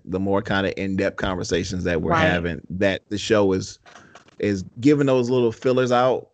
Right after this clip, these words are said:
Speaker 1: I love it. It's so, it's so fantastic. But yeah, um, this was, this was incredible, man. Like, this, I, like, you definitely said you was an open book, and I mean, you gave, you gave great, great, great, great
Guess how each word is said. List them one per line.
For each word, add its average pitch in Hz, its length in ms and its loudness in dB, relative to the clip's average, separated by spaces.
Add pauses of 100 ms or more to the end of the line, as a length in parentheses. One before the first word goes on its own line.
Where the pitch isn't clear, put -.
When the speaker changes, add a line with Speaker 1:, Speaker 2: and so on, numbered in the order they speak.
(200)
Speaker 1:
I 95 80 -4
love 95 300 -4
it. 82 160 -6
It's 95 160 -2
so, - 140 -2
it's 95 180 -2
so 90 160 -2
fantastic. 85 760 -6 (920)
But 104 380 0
yeah, 127 580 -2 (100)
um, 110 600 -4 (760)
this 127 320 2
was, 123 460 2
this - 200 -6
was 117 160 0
incredible, 101 500 0
man. 92 340 -4 (100)
Like, 98 140 -4
this, 101 320 -4
I, 90 160 0
like, 92 300 -2
you 98 120 0
definitely 135 280 4
said 127 240 4
you 127 100 0
was 120 100 -2
an 113 80 -2
open 117 240 0
book, 113 320 -2
and 92 420 -6
I 87 60 -10
mean, 90 260 -8
you 104 100 -6
gave, 104 340 0 (160)
you 98 120 -8
gave 95 460 -2 (720)
great, 113 720 0 (100)
great, 87 260 -6
great, 85 360 -6
great 82 380 -6